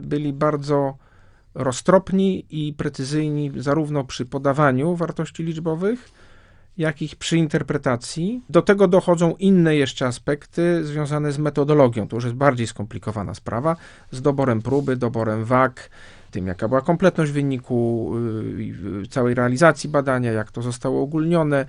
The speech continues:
mm, jakie były zmienne brane do skonstruowania wag. Tu można dalej tę listę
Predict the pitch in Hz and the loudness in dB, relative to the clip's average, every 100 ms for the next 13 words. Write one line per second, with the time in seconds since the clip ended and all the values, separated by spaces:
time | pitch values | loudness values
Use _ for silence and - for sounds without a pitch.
0 | - - - - - 123 127 131 120 123 | -8 -20 -20 -20 -12 -6 -2 0 -2 -2
1 | 117 120 135 156 185 180 170 160 151 156 | -2 0 2 4 6 6 6 4 4 4
2 | 151 143 147 - 143 127 147 139 139 139 | 4 0 -2 -4 -6 -4 -4 -2 -2 -2
3 | 160 - 302 277 233 190 202 185 180 156 | -4 -4 0 0 2 6 6 6 2 0
4 | 160 - 160 | -2 -2 -4